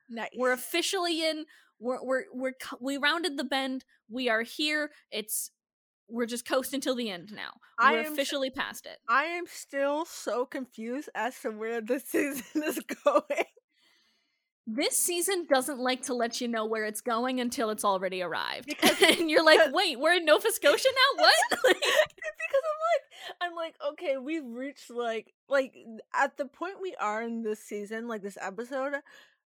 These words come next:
Speaker 1: you would think we would be, like, near the end of season four,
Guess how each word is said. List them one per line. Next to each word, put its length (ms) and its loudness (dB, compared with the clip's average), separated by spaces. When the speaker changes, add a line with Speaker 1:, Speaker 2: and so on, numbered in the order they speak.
Speaker 1:
you 140 -6
would 120 -6
think 360 -6
we 120 -8
would 180 -12
be, 420 -8
like, 560 -6
near 340 0
the 240 -6
end 420 -8
of 160 0
season 520 -2
four, 280 0